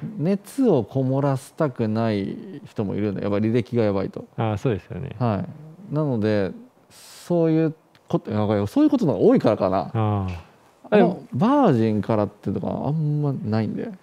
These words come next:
Speaker 2: ああ。
Speaker 1: そう、
Speaker 2: うん。
Speaker 1: 基本的に履歴がちょっとよくわかんない。でも、でも基本的にツーブリーチが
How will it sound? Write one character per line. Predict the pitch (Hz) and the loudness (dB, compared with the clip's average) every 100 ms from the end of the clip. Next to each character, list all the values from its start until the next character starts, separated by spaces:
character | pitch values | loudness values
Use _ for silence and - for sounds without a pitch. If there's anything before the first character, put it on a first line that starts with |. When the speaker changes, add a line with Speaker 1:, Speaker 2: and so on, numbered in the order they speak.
| _ _ _ - | _ _ _ 0
Speaker 2:
あ | 120 113 107 98 92 | 2 4 2 -2 -6
あ。 | - - 123 120 135 131 | -16 -20 -18 -14 -14 -16
Speaker 1:
そ | - - 113 | -16 -6 -4
う、 | |
Speaker 2:
う | 101 | -4
ん。 | |
Speaker 1:
基 | - | -2
本 | 143 | -2
的 | 160 | 0
に | 160 131 | 0 0
履 | 131 | 0
歴 | 147 143 151 | 0 -2 -2
が | 151 117 - | 0 0 -4
ち | - _ 104 | -14 _ -6
ょ | 101 | -4
っ | - | -4
と | |
よ | 110 | -4
く | 107 - | -4 -4
わ | 98 | -6
か | - 139 | -6 -10
ん | |
な | - | -6
い。 | 131 | -2
で | 139 | -2
も、 | 120 156 | -2 -2
で | 180 | 0
も | 120 117 - | 0 -2 -4
基 | 220 | 2
本 | 214 | 4
的 | |
に | 202 | 2
ツ | - 214 | 2 2
ー | 208 | 4
ブ | 208 | 6
リ | 202 | 4
ー | 147 | 2
チ | 104 | 0
が | - | -2